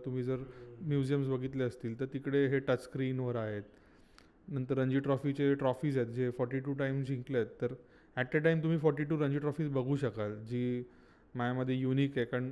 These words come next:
वर्ल्ड कप आपण ॲटलिस्ट फोटो बघत असतो, पण रणजी ट्रॉफीबद्दल ऐकत असतो, पण ट्रॉफीज बघायला मिळतील. मग कधी जिंकल्या, कोणामुळे जिंकल्या, कॅप्टन कोण होते, परफॉर्म कोणी केले, असे अनेक विषय हे टेक्नॉलॉजी through तिकडे ऑडिओ, व्हिडिओ, व्हिज्युअल्स आहेत.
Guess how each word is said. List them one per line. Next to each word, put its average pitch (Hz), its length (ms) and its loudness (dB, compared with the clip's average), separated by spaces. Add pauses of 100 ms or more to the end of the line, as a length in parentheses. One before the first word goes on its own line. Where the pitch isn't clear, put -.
(120)
वर्ल्ड 123 260 4
कप 139 60 2
आपण 139 300 2
ॲटलिस्ट 139 360 -4
फोटो 135 240 0
बघत 123 240 2
असतो, 107 260 -4
पण 143 300 -6
रणजी 135 220 0
ट्रॉफीबद्दल 156 580 -2
ऐकत 151 220 -2
असतो, 165 320 -4
पण 214 200 -6
ट्रॉफीज 160 600 -4
बघायला 127 300 0
मिळतील. 110 420 -4 (560)
मग 147 80 -6
कधी 143 300 2
जिंकल्या, 135 400 -2
कोणामुळे 131 500 -2
जिंकल्या, 127 380 -2
कॅप्टन 127 460 -4
कोण 131 160 -4
होते, 131 200 -2
परफॉर्म 131 460 -2
कोणी 131 220 -4
केले, 131 180 -4
असे 139 240 -2
अनेक 160 420 0
विषय 151 380 -2 (440)
हे 160 240 2
टेक्नॉलॉजी 151 720 -2
through 165 280 -2
तिकडे 156 480 0 (400)
ऑडिओ, 135 300 2
व्हिडिओ, 143 380 2
व्हिज्युअल्स 135 480 2
आहेत. 110 180 -2